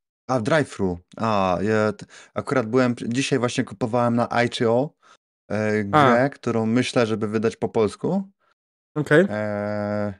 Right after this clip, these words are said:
Speaker 1: ten, ponieważ, e, tylko, tylko powiem, bo granicy zaczynają myśleć o tym, czego brakuje, jest, y, jest tych, y, gier pamiętnikowych. Nie wiem, tak to tłumaczył może na,
Speaker 2: Slow
Speaker 1: na,
Speaker 2: journaling,
Speaker 1: na
Speaker 2: tak?
Speaker 1: polski.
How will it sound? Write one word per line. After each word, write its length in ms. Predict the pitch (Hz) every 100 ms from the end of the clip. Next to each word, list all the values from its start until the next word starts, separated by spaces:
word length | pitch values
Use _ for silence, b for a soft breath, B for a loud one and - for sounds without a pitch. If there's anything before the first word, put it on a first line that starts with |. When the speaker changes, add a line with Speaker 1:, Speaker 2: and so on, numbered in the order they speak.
| _ _
Speaker 1:
ten, 280 | - 95 90
ponieważ, 600 | 104 113 107 113 107 -
e, 220 | 110 107
tylko, 200 | 104 110
tylko 180 | 101 104
powiem, 280 | 107 135 120
bo 180 | 120 117 b b b b -
granicy 240 | - 135 -
zaczynają 420 | - 135 110 127 117
myśleć 280 | 113 113
o 100 | -
tym, 220 | 104 127 131
czego 240 | 113 107
brakuje, 600 | 104 104 - 123 139 139
jest, 360 | 120 113 - -
y, 260 | 107 110 110
jest 340 | 110 - -
tych, 340 | 110 90 -
y, 800 | 95 107 107 107 107 107 107 107 b b b -
gier 240 | 104 117 -
pamiętnikowych. 880 | 113 113 - 117 113 87 87 - -
Nie 80 | 87
wiem, 160 | 85
tak 160 | 87 -
to 160 | - - _ 85 87
tłumaczył 420 | 92 90 87 90
może 280 | 87 90 92
na, 140 | 90
Speaker 2:
Slow 300 | 90 220 185
Speaker 1:
na, 60 | 160
Speaker 2:
journaling, 480 | 156 127 110 104 -
Speaker 1:
na 60 |
Speaker 2:
tak? 100 | 151
Speaker 1:
polski. 280 | - -